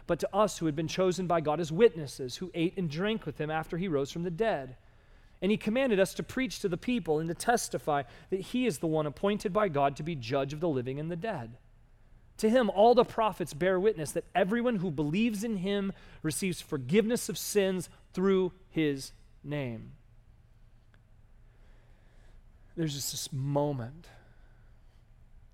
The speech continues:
The message has been communicated. And then forty-four.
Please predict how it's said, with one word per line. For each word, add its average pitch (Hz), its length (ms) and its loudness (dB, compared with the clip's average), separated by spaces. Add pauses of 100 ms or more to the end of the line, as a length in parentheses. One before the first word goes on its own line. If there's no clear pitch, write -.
(160)
The 160 80 -2
message 156 480 0
has 123 120 -12
been 131 180 -8
communicated. 123 760 -10 (1600)
And 123 340 -4
then 135 460 -2
forty-four. 117 600 -8